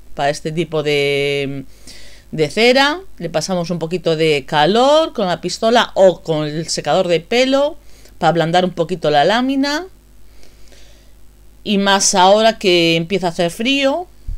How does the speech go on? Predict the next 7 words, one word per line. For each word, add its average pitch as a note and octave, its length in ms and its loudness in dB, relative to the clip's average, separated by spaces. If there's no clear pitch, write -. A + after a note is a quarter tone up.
Aquí B3+ 540 -4
ajustamos E3+ 640 -2
la D#3+ 200 2
mecha A3 560 -2
al D#3+ 200 -2
borde. B3 600 0
Ahí. D#3 680 -8